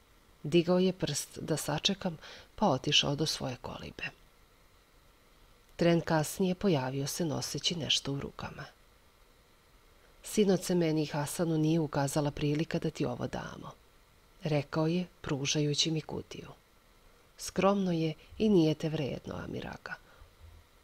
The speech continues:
Ali se ipak nadamo da će ti se dopasti.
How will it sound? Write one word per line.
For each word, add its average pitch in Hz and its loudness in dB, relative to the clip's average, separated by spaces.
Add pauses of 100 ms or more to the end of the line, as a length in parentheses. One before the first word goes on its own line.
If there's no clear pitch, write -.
Ali 190 6
se 190 2
ipak 175 -2
nadamo 156 0
da 151 0
će 151 -2
ti 160 -4
se - -4
dopasti. - -8